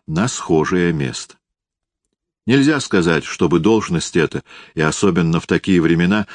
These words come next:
меня очень привлекала. Но, с одной стороны, ничего другого, более подходящего мне не представлялось, а с другой, я продолжал держаться принципа, проповедуемого дядей Гришей Трубецким,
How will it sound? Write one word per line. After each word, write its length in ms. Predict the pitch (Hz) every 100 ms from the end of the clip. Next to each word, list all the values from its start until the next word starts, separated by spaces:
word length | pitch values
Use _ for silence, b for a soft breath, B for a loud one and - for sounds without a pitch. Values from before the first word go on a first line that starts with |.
| B B
меня 300 | 90 87 104
очень 260 | 101 110 98
привлекала. 760 | 101 101 113 - 104 73 60 - _ _ _ _ _ _
Но, 180 | 147 165
с 120 | 156
одной 280 | 147 170 156
стороны, 520 | - 98 87 73 65 b b b b
ничего 420 | 190 202 123 117
другого, 600 | 110 110 113 123 110 92 - -
более 380 | 85 104 95
подходящего 800 | 92 92 - 87 90 85 - 85
мне 340 | 82 85 87 82
не 200 | - 87
представлялось, 840 | 90 87 - - 90 151 135 85 - B B
а 200 | 80 73
с 80 | 69
другой, 460 | 73 85 107 170 127 _ b b _
я 280 | 78 139 165
продолжал 600 | 131 113 101 123 143 131
держаться 640 | 98 80 90 127 - 104
принципа, 640 | - 110 135 - 120 113
проповедуемого 1040 | - 90 - - 107 117 110 104 98 95 b b -
дядей 460 | - 104 104 104
Гришей 500 | 82 80 101 - 92
Трубецким, 720 | 87 92 92 - - 90 69